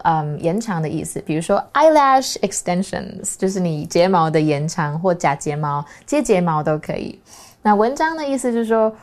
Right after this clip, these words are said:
如果你想跟某人和睦相处，你也可以跟他们伸出橄榄枝。那老师刚刚讲过了，他不是真的拿橄榄枝给人家哦，是代表释出善意的意思。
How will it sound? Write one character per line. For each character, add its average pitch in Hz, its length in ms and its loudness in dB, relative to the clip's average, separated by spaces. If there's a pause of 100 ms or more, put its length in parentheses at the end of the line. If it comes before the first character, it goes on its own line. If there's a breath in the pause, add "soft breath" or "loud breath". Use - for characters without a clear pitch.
如 277 120 0
果 330 120 0
你 262 100 0
想 180 320 0
跟 294 160 -4
某 262 240 -2
人 208 220 0
和 208 160 -2
睦 320 160 -6
相 311 260 -10
处， 190 260 -2 (220 loud breath)
你 214 120 0
也 196 40 0
可 202 80 0
以 190 60 2
跟 175 180 0
他 185 100 0
们 175 160 0
伸 302 360 -6
出 220 340 -2
橄 160 220 -2
榄 156 260 -4
枝。 151 380 -6 (180 loud breath)
那 208 100 -2
老 143 120 2
师 220 160 -4
刚 285 100 -2
刚 320 80 -6
讲 220 220 0
过 233 180 4
了， 170 160 2
他 202 180 -6
不 196 200 -6
是 285 160 0
真 233 180 0
的 196 60 2
拿 170 220 2
橄 170 200 0
榄 156 180 0
枝 165 160 -4
给 160 100 0
人 143 200 -4
家 147 300 2
哦， 156 100 -4
是 175 60 -12
代 180 160 4
表 180 180 0
释 233 300 -2
出 190 160 0
善 175 280 -2
意 165 120 0
的 147 80 0
意 147 160 -6
思。 - 420 -12